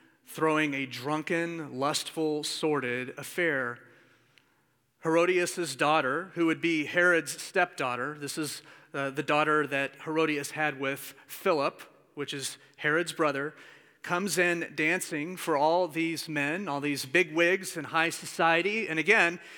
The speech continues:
this is not cute. This is not innocent. This is gross. It's incestuous. Uh, there is a state of utter depravity here. And Herod asked this girl, probably inflamed with lust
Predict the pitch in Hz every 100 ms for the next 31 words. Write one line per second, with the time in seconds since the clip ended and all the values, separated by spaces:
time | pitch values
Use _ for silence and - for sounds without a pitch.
0 | - - - - - 147 196 196 190 -
1 | 233 185 - - 151 180 175 202 214 202
2 | 185 185 170 180 196 165 131 160 180 220
3 | 220 180 - 180 151 - 196 - 196 202
4 | 240 - - - - - - 165 160 156
5 | 156 143 156 185 190 180 180 175 165 -
6 | 180 - - 185 196 170 156 175 185 202
7 | 196 180 185 170 175 202 208 156 190 214
8 | 247 - - - - 175 139 254 262 190
9 | 196 196 233 - 208 208 180 175 208 156
10 | 143 196 220 - - - _ _ _ _
11 | _ 175 180 226 220 202 190 - - 185
12 | 208 214 208 185 196 220 151 175 -